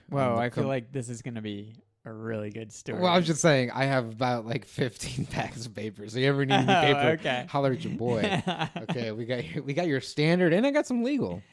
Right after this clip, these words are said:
Speaker 1: Whoa,
Speaker 2: Photo
Speaker 1: all
Speaker 2: paper, too.
Speaker 1: bleached?
Speaker 2: Uh, yeah.
Speaker 1: Okay.
Speaker 2: Personally.
Speaker 1: Additionally, most paper cuts occur in the fingers, which have a greater connection of sensory receptors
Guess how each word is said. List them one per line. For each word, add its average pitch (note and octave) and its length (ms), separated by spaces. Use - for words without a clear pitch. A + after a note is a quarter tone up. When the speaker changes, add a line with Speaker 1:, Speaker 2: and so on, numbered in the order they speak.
Speaker 1:
Whoa, G#3+ 440
Speaker 2:
Photo A#3+ 140
Speaker 1:
all G#3 60
Speaker 2:
paper, D#3 260
too. C4+ 40
Speaker 1:
bleached? G3 320
Speaker 2:
Uh, A2 140
yeah. G#2 380
Speaker 1:
Okay. E3+ 460
Speaker 2:
Personally. G2 480
Speaker 1:
Additionally, G#3+ 580
most F#3 360
paper F#3+ 280
cuts D3+ 360
occur C#3+ 420
in D#3 240
the E3+ 80
fingers, E3 520
which D#3 200
have D#3 200
a D3 40
greater D3+ 480
connection D#3+ 680
of C#3 100
sensory E3+ 580
receptors D3 760